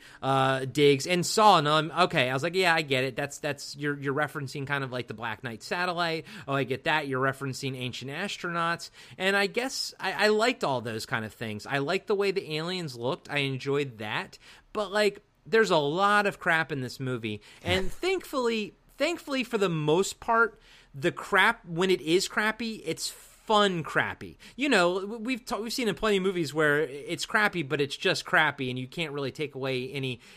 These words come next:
Speaker 1: enjoyment from it. In this, I think in this movie,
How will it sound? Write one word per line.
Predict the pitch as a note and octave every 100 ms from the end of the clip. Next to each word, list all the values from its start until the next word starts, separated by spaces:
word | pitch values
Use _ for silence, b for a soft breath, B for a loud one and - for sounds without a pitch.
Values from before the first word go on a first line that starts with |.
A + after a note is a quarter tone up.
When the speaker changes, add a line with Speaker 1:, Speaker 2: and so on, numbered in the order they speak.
| -
Speaker 1:
enjoyment | C#3 C3 D3 D3 C#3
from | - A#2+
it. | B2 -
In | F3+
this, | B3 C#4+ -
I | - G3
think | D4 A#3
in |
this | F#3 F3
movie, | F3 E3 D#3 D#3